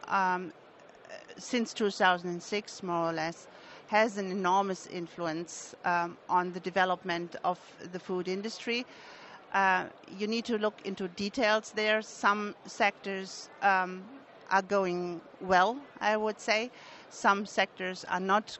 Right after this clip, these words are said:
going well, uh, depending on, uh, the claims situation. Um, we have, uh, new innovative fields like medical food.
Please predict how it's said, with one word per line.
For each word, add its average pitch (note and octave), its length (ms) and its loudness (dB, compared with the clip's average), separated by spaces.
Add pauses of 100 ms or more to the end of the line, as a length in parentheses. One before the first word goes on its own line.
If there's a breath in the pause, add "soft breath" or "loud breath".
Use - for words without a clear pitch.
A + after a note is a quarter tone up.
going F3 320 -2
well, F3 280 0 (640 soft breath)
uh, F#3+ 280 6
depending G3 500 -2
on, F#3 420 -2 (160)
uh, F#3+ 200 0
the G3 100 -4
claims G#3 380 0
situation. A3 800 -2 (440 soft breath)
Um, G3 520 4
we G3 160 -2
have, G3 260 4 (380)
uh, F#3+ 80 -2 (120)
new A3+ 400 0
innovative B3 580 0
fields C#4 500 -6
like F3 180 0
medical F#3 460 0
food. B3+ 420 -2